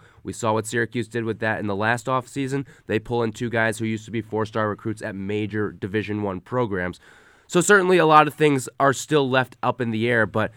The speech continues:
I don't think thirteen is a true indication of how good this class is. I mean, you look at the rest of the A C C.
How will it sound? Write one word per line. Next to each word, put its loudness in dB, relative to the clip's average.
I 6
don't 6
think 4
thirteen 2
is 2
a 2
true -2
indication -2
of -4
how -2
good -2
this -4
class 0
is. -4
I 2
mean, 0
you -2
look 4
at -4
the 0
rest 0
of -6
the 0
A 0
C -6
C. -4